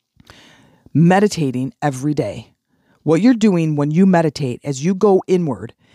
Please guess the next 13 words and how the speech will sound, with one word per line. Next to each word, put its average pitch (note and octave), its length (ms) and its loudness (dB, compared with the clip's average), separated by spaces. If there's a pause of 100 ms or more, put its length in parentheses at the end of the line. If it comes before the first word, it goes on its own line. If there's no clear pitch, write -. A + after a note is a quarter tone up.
(180)
you D#3+ 160 2
are D#3 160 2
charging F#3 1080 0 (380)
that C3+ 320 -2
internal E3 500 0
energy. C#3+ 560 -2
The E3 80 -2
first - 240 0
couple A#3 180 0
of F3+ 60 2
times F3+ 320 0
you D3+ 60 0
meditate, D#3 520 0